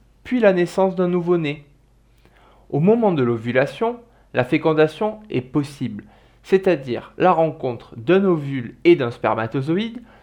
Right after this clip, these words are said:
ce qu'on appelle les gamètes, qui permet la production d'une cellule œuf.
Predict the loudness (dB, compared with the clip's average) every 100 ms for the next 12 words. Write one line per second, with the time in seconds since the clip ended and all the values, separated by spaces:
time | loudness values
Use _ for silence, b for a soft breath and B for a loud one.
0 | B -6 -4 0 2 2 0 -2 -2 0
1 | 2 2 0 -4 -18 b b b -12 -8
2 | 0 2 2 0 -2 -2 -2 -2 -4 -6
3 | -6 -4 -6 -6 -4 -4 -2 -6 -6 -6
4 | -6 -8 -20